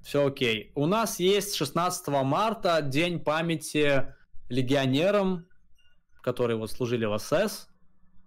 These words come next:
То есть люди идут, э, кладут венки к памятнику Свободы. Везде полиция, она их как бы отделяет забором.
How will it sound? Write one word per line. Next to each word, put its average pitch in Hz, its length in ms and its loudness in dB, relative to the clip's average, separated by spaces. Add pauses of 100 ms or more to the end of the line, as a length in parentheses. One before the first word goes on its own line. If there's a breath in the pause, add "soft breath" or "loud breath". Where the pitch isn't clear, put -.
(120)
То 110 160 -8
есть 104 220 -10
люди 139 440 2
идут, 175 440 2
э, 117 460 2
кладут 127 500 0
венки 127 380 0
к 131 100 -8
памятнику 120 420 -2
Свободы. 147 480 2
Везде 143 320 2
полиция, 160 720 2
она 135 180 0 (380)
их 113 320 -6
как 110 180 -8
бы 107 220 -4 (640 loud breath)
отделяет 131 560 0
забором. 214 680 0